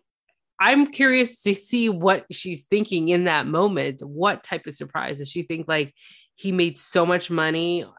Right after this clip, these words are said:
and that, you know, they're gonna buy a house already and live the comfortable life with off, with off of that investment?" But he did tell her,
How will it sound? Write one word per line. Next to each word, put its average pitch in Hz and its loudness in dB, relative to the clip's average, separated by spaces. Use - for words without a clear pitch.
and 156 -2
that, 147 2
you 156 -6
know, 143 -4
they're 170 0
gonna 165 2
buy 147 2
a 147 -2
house 160 -2
already 185 0
and 147 -6
live 160 -4
the 156 -4
comfortable 147 -6
life 160 0
with 170 0
off, 156 -2
with 170 -6
off 147 -2
of 160 -8
that 147 0
investment?" 151 -4
But 180 -2
he 196 -6
did 208 0
tell 180 0
her, 156 -2